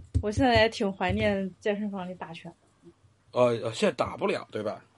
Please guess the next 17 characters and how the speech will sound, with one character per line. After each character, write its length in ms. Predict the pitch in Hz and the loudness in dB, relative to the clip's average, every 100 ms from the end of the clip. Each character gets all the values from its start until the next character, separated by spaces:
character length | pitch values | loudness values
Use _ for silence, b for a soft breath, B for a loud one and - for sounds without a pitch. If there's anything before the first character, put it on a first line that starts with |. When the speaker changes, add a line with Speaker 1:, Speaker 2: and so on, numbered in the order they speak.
| _ | _
Speaker 2:
这 100 | - | -14
段 140 | 107 101 | -14 -14
时 100 | - | -12
间。 120 | - | -4
Speaker 1:
对， 420 | 220 190 165 196 - _ - - | -2 -2 -4 -10 -18 _ -20 -16
嗯。 260 | 175 160 - | -12 -12 -8
Speaker 2:
哦， 220 | 107 90 | -8 -6
对 120 | 127 120 | -4 -2
啊， 140 | 87 | -2
因 120 | 98 120 | -8 -8
为 100 | 127 | -8
现 140 | 139 | -8
在 160 | 120 104 | -8 -8
不 160 | - | -8
能 160 | 107 104 | -8 -8
出 160 | - | -8
门。 240 | 110 92 | -8 -10